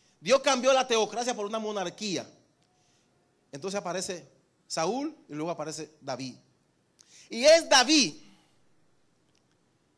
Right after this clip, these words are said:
con todos los problemas profundos que David tenía,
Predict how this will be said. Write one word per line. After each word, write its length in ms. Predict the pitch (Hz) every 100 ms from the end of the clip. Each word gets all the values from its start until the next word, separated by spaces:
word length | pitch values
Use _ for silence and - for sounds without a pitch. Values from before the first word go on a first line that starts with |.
| _ _ _ _ _ _ _ _
con 360 | 285 269 254 -
todos 440 | 320 370 381 370
los 140 | 359 -
problemas 600 | 277 247 262 330 330 320
profundos 580 | 254 233 247 330 523 523
que 100 | 220
David 260 | 196 254
tenía, 400 | 240 196 151 117